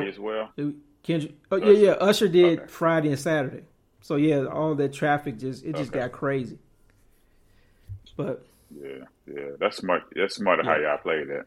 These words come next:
Speaker 1: I don't, to be honest with you, man, I don't think we could afford it to go, uh,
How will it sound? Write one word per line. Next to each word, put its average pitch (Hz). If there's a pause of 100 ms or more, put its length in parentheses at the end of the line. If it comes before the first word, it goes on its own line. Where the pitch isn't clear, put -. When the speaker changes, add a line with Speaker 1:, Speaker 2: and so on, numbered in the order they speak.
Speaker 1:
I 135
don't, 185 (360)
to 160
be 156
honest 175
with 151
you, 143
man, 135
I 147
don't 185
think 151
we 160
could 151
afford 151
it -
to 147
go, 135 (1000)
uh, 135